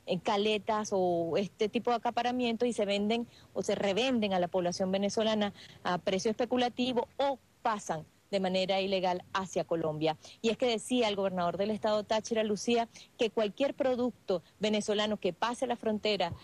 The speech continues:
y que llegue a Colombia, sus precios como mínimo están quinientos por ciento,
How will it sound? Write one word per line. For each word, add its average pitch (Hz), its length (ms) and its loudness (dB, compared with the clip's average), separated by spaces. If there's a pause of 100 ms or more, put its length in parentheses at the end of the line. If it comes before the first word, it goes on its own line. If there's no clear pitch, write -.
(180)
y 220 140 2
que 196 160 0
llegue 247 380 2
a 247 100 -2
Colombia, 240 560 2 (200)
sus 233 220 0
precios 233 460 0
como 233 260 0
mínimo 269 360 2
están 233 240 0
quinientos 240 500 2
por 196 200 -2
ciento, 208 420 0